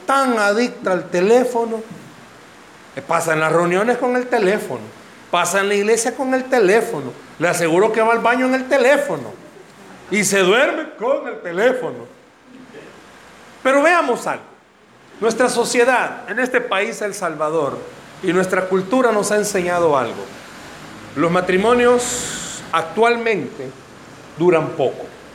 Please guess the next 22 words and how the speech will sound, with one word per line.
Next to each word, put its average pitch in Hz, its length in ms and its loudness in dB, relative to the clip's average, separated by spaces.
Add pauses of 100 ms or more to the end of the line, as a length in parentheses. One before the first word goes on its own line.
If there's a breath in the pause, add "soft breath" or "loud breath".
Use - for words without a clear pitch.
(1400)
Cuanto 208 300 0
a 214 60 4
la 208 80 4
estadística, 208 800 0 (560)
¿sabía 202 420 4
usted 220 380 2
que 175 440 2 (1500)
los - 760 -4 (320)
juzgados 160 720 0
de 151 120 -2
familia 147 600 -2 (500)
hablan 196 360 0
que 185 140 -2
la 170 80 0
estadística 180 720 -2
normal 160 600 -2
en 143 140 -2
el 143 140 -2
año 185 240 2
dos 147 180 0
mil 175 320 0
quince 147 640 -4